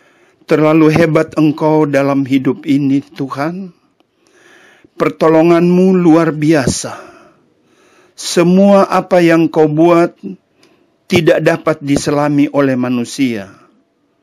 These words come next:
Tuhan, kami bangga memiliki Engkau. Tuhan, yang kami hadapi sekarang ini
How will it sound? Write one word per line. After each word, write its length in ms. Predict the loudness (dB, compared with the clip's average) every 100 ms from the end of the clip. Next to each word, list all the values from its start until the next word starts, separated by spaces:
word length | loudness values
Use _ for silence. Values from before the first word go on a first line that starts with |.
| _ _ _ -8
Tuhan, 640 | -6 -4 -4 -4 -6 -14 _ _ _ _ _ _ _ _ _ -4
kami 320 | 0 2 2
bangga 480 | 2 2 2 0 0
memiliki 640 | -2 0 0 0 -2 -4
Engkau. 720 | -2 -2 -4 -6 -8 -14 -20 _ _ _ _ _ _ _ _ _ _ _ _
Tuhan, 640 | -2 0 0 -2 -4 -8 -16 _ _ _ -20 -20 _
yang 320 | 0 2 2
kami 320 | 2 2 4
hadapi 400 | 2 2 0 -2
sekarang 480 | -6 -4 -2 -2 -2
ini 560 | -2 0 0 -2 -4